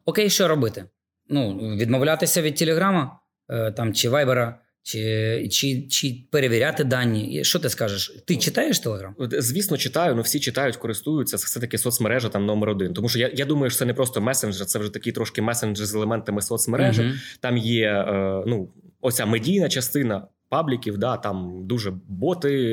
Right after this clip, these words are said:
Speaker 2: інтегровані з банкінгом, з усім. Ну, ти не можеш цього уникнути.
Speaker 1: Мгм.
Speaker 2: Е, певний час, ти знаєш, був такий навіть дискурс в громадських організаціях, в медіаорганізаціях, що ми там занадто чистоплюйські, ми не підемо в Telegram,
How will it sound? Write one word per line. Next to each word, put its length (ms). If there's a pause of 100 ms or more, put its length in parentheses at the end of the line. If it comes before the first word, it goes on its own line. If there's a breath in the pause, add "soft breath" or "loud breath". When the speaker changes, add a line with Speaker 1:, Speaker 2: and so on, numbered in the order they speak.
Speaker 2:
інтегровані 680
з 80
банкінгом, 600
з 60
усім. 380
Ну, 100
ти 120
не 80
можеш 280
цього 260
уникнути. 500 (200 loud breath)
Speaker 1:
Мгм. 160
Speaker 2:
Е, 220 (220)
певний 240
час, 260
ти 80
знаєш, 220
був 140
такий 240
навіть 240
дискурс 540
в 120
громадських 500
організаціях, 680 (120)
в 40
медіаорганізаціях, 920 (460 loud breath)
що 340
ми 120
там 300 (240)
занадто 340
чистоплюйські, 600
ми 80
не 100
підемо 220
в 60
Telegram, 420